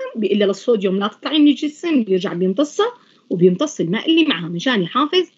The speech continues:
على إنه يرجع، آه، على المنطقة الكبية مي أكثر. هلأ تركيز البوتاسيوم بالمصل كتير له دور، مثل وكأنه تلقيم راجع وراجع، تلقيم الراجع السلبي.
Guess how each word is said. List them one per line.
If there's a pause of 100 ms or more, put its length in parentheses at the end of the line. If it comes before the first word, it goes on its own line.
(320)
على (300)
إنه
يرجع، (640)
آه،
على
المنطقة
الكبية
مي
أكثر. (680)
هلأ
تركيز
البوتاسيوم
بالمصل
كتير
له
دور،
مثل
وكأنه
تلقيم
راجع
وراجع،
تلقيم
الراجع
السلبي.